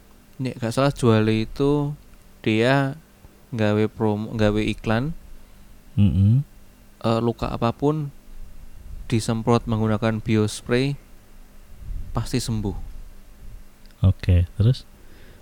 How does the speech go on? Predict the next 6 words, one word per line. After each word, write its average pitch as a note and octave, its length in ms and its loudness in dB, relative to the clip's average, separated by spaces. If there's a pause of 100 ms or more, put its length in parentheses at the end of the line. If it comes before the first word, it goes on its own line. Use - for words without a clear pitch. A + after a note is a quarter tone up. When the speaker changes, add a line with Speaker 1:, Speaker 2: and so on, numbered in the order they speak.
(100)
Speaker 1:
Sing A2 180 -6
contone A#2 880 0
lukane B2 460 2
opo C#3 240 -2
ya G#2 160 2
sing, G2+ 260 -6